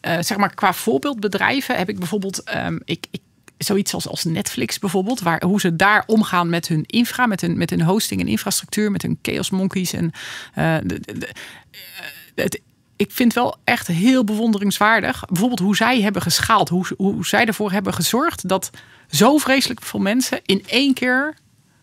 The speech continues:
van hun platformen gebruik konden maken. En ja, dat is wel iets, daar, daar lees ik dan veel over en daar kijk ik echt naar.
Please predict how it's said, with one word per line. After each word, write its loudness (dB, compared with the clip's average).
van 2
hun 6
platformen 0
gebruik 0
konden -2
maken. 0
En 0
ja, 2
dat -6
is -4
wel -2
iets, -4
daar, -2
daar 0
lees 0
ik -6
dan -2
veel -2
over -2
en -4
daar -2
kijk -2
ik -10
echt -4
naar. -2